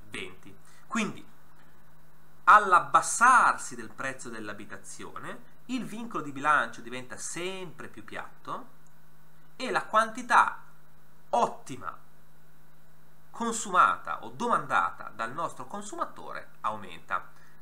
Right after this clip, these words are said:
da due virgola cinque a sette, a quindici, a venti. In questo esempio noi abbiamo variato i prezzi soltanto quattro volte, ma ovviamente noi potremmo fare lo stesso esercizio per qualsiasi livello di prezzo e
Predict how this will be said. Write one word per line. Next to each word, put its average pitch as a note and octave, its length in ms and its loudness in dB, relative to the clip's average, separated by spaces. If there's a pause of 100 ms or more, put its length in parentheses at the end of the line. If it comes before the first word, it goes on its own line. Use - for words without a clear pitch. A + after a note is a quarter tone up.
da F#2+ 100 -6
due F#2+ 140 -10
virgola E3 300 0
cinque - 420 -10 (100)
a A#3 120 10
sette, - 480 -6 (100)
a E3 140 4
quindici, - 520 -12
a A2 80 -4
venti. - 340 -10 (580)
In C#4+ 200 -4
questo A3+ 540 0
esempio D3 560 -4
noi D3 160 -6
abbiamo A#2+ 280 -6
variato A#2+ 760 6
i - 120 -10
prezzi C#3+ 640 -4
soltanto - 800 -2
quattro B2 400 0
volte, A#2 540 -10 (180)
ma A3 120 6
ovviamente A3+ 360 -2
noi G#3+ 120 -6
potremmo D#3 480 -2
fare D#3 240 8
lo B2+ 80 -4
stesso A#3 320 -4
esercizio G#3 440 -8
per F3 220 -2
qualsiasi A3+ 640 -2
livello C3+ 320 -2
di B2+ 140 -8
prezzo - 480 -2 (600)
e - 300 -2